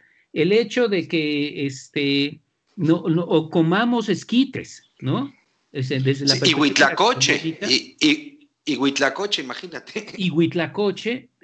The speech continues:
Speaker 1: tiene que ver con nuestra relación con, con el medio, con la naturaleza, ¿no? El, el, hay un ar-, un libro muy, muy interesante que seguramente tú conoces de Roger Bartra, que se llama La jaula de la melancolía,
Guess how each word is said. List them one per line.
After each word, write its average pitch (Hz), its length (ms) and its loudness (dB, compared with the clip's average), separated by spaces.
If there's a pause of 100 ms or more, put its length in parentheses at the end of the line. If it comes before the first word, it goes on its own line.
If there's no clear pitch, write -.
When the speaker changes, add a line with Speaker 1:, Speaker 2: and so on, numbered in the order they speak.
(160)
Speaker 1:
tiene 269 420 0
que 220 160 -2
ver 190 300 -4
con 196 220 -4
nuestra 233 280 -8
relación 135 340 -8
con, 87 220 -8
con 69 280 -8
el 64 120 -2
medio, 170 380 -4
con 123 160 -6
la 110 100 -4
naturaleza, - 680 -6
¿no? 247 300 -4 (420)
El, 175 300 0
el, 190 280 -2 (140)
hay 220 220 0
un 254 160 2
ar-, 185 280 -2 (140)
un 208 180 -4
libro 214 300 0
muy, 202 460 0
muy 185 200 -4
interesante 160 640 -2
que 151 120 -6
seguramente 147 540 -2
tú 131 140 -4
conoces 131 460 -2
de 120 80 0
Roger 127 320 0
Bartra, 127 400 -2
que 123 100 -12
se 123 120 -12
llama 127 200 -4
La 117 100 -4
jaula 123 300 -4
de 127 100 0
la 123 100 -2
melancolía, 113 840 -4